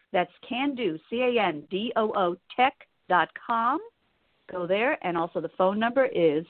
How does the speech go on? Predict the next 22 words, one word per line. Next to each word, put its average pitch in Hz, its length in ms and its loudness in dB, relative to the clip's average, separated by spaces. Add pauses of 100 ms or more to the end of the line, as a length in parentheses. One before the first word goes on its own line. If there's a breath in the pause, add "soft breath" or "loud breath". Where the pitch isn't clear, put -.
(160)
slowly, 156 500 -6 (540 loud breath)
six 185 240 0 (160)
four 165 320 0 (160)
six, 285 240 0 (640)
seven 294 360 0
five 160 260 2
eight, 180 240 2 (560)
six 330 280 -4
six 208 240 -4 (520)
oh 170 200 4 (260)
six. - 240 0 (400 loud breath)
You 226 180 2
have 185 920 4 (140)
two 359 160 -4
minutes. 247 340 -4
Is 160 120 -8
there 175 140 0
anything 226 360 -2
you'd 214 140 -2
like 190 200 0
to 175 120 0
add? 139 300 -4